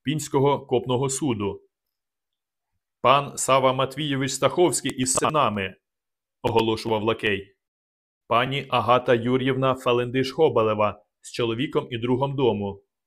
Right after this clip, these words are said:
Пан Якуб Барбарега Рабурда. Пан Матей Мустафович Осонович. Пані Ганна Оврамович Басяцька з дочкою».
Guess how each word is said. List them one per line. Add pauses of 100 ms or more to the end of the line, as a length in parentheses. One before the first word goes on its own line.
(1160)
Пан
Якуб
Барбарега
Рабурда. (800)
Пан (100)
Матей
Мустафович
Осонович. (540)
Пані
Ганна
Оврамович
Басяцька
з
дочкою».